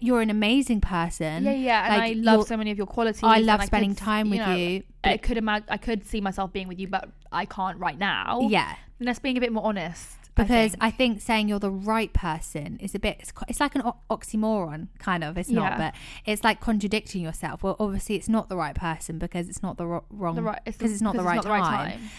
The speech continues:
Speaker 1: But then I do totally understand. Like, didn't we get a message
Speaker 2: Yeah,
Speaker 1: from
Speaker 2: so
Speaker 1: someone?
Speaker 2: a, a girl wrote in and she said, um, "More so agree with that it won't matter, but, for example, say that person is travelling to Australia for a year, that is,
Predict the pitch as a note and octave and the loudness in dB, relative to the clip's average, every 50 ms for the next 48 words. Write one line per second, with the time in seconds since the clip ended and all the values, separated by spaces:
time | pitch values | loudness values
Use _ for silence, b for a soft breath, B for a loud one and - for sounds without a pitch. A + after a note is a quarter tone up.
0 | B B - A#3+ A3+ B3+ B3 B3+ B3+ B3 A#3 - C#4+ C#4 C4+ - A3 A#3 A3 G3+ | B B -4 0 2 4 4 4 4 4 2 2 2 2 2 2 2 0 0 0
1 | G#3 G#3+ G3+ G3 G3 F#3 G3 - - A3+ G3 F3+ F3 E3+ E3+ F3+ - B3+ B3 A#3 | 0 0 0 -2 -2 -4 -6 -2 0 0 0 0 0 -4 -6 -4 -4 -2 0 0
2 | B3 A#3+ A#3+ A3+ G#3 G#3+ G#3+ G3 - - G#3+ G3 B3+ C4 B3 A3+ G#3 G3 F#3 - | 0 0 0 0 2 0 0 0 0 0 0 0 2 4 4 4 4 4 2 2
3 | G3+ F#3+ F3+ F3 E3 D#3 - - - B3+ A3 G3+ - - - - B3 G3 C4+ C4 | 2 2 2 0 -2 -4 -2 0 2 2 2 0 -4 -6 -4 -4 0 4 6 8
4 | C4+ C#4 C#4 C4+ B3 B3 A#3+ A3+ A3 - - B3+ A#3 G#3 G3 F#3+ - A#3 G#3+ - | 8 8 8 6 6 4 4 4 4 2 0 0 2 0 -2 -4 -6 -6 -6 -4
5 | - G#3+ G3+ G3+ G3+ - - - - G#3+ G#3 G#3 G#3 G#3 G3+ G3+ G3+ G#3 - - | -2 0 0 0 0 -2 -4 0 2 4 4 4 4 0 -4 -8 -8 -10 -6 -2
6 | A#3 A#3 C4 C#4+ D4 C4+ - - B3+ A#3+ A3+ - - G#3 G#3+ G#3 G3 G3 G3+ F#3 | 0 2 4 2 2 2 2 2 2 2 0 -2 -2 -2 0 2 2 2 0 0
7 | F#3+ F#3+ F#3 - - - - - G3+ A3+ G#3 F#3+ - G#3 G3 G#3+ A3 G#3+ G3+ - | -2 -4 -4 -8 -12 -20 -18 -4 -2 0 0 0 0 0 2 4 4 4 4 0
8 | E3 E3+ D3+ - - - - - - A2 C3 F#3 G#3 G#3+ - - - A#3 G3+ D#3+ | -4 -10 -10 -10 -12 -12 -10 -6 -4 0 0 0 0 -2 -2 4 6 8 8 8
9 | - - - - - A3+ G#3+ A3 G3+ A#3 G#3+ G#3 G3+ F3+ - F3+ D#3 - G#3 G3 | 6 4 0 -2 -2 -2 -2 0 4 6 6 6 6 4 -2 -6 -4 -4 -4 -4
10 | - - A3+ G#3+ G#3 G#3 - - - A3 G#3 F#3+ F#3+ - G#3 G3 - - G#3+ G#3 | -2 0 0 0 2 0 0 0 0 0 0 -2 -4 -6 -8 -8 -4 -4 -4 -2
11 | G3+ G3+ F#3+ F#3+ - G3 F#3 F3+ - - A#3 A#3 A3+ G#3+ G3 F#3 F3+ - - E3+ | -2 -4 -6 -8 -6 -8 -8 -8 -4 2 4 4 4 4 2 0 -2 -4 -6 -6
12 | D#3+ E3 - - - F#2+ C3 F3+ G#3 B B B B B B B B - - A#3 | -6 -6 -8 -6 -4 -2 -2 -2 -2 B B B B B B B B 2 6 6
13 | G#3 G3 - - - - - - G#3+ G#3 - | 6 6 6 0 -12 -4 -2 -2 -2 -2 -2